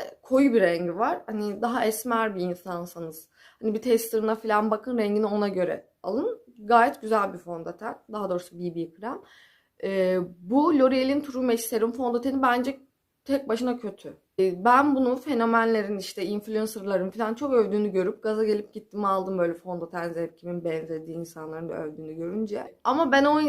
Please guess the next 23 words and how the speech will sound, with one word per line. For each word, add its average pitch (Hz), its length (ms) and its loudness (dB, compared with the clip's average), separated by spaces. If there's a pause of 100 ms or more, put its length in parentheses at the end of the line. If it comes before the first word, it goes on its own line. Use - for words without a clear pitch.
(140)
hani 269 300 2
hepsinin 285 800 0
P 302 200 2
R 311 40 4
o 277 260 6
için 269 220 -6
övdüğünü 254 480 2
düşünmüyorum 175 640 -2
bunu. 175 340 -6 (400)
Bence 294 400 4
asıl 269 340 2
o 233 120 4
fo-, 233 360 -2
bu 240 40 -2
fondöteni 247 540 -2
seviyor 269 340 0
olmalarının 208 520 2
sebebi 226 360 0
sürekli 247 480 -4
cilt 214 220 -10
bakımına 254 380 -4
gidiyor 254 320 -2
olmaları, 240 720 2